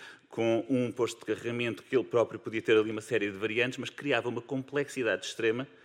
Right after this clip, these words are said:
num, num quadro no qual o utilizador só queria a melhor proposição de valor para aquele momento em que estava a carregar o carro. E, portanto, um modelo que começou muito bem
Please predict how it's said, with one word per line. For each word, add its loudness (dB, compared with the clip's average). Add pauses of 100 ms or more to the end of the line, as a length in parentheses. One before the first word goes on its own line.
(280)
num, 6
num 6
quadro 2
no 0
qual 0
o -4
utilizador -4
só 2
queria 0
a -2
melhor 0
proposição -4
de -10
valor 4
para -4
aquele 0
momento -2
em -4
que -8
estava -2
a -6
carregar -2
o -2
carro. -2 (800)
E, -6
portanto, -4
um 4
modelo 4
que -12
começou -2
muito -4
bem 4